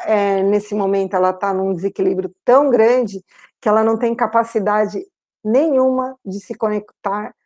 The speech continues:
com qualquer tipo de auxílio, né, que venha de Deus ou de Cristo. E aí, mesmo assim, André continuou.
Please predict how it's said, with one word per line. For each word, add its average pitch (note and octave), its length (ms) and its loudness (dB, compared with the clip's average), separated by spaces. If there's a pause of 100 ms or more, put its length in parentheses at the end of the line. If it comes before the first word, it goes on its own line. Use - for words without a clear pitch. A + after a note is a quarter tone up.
(300)
com G#3 180 -2
qualquer A3+ 400 2
tipo A#3+ 460 -2
de G3+ 340 -6
auxílio, A#3+ 840 0 (260)
né, G#3 240 -4
que A3+ 160 -2
venha G#3 440 0
de G3 200 -4
Deus F#3+ 500 4 (340)
ou G#3 380 4 (120)
de F#3+ 180 -4
Cristo. - 680 -6 (1600)
E A#3 100 4
aí, B3 220 6
mesmo C#4 360 4
assim, C#4 220 -2
André B3 240 4
continuou. C4 840 0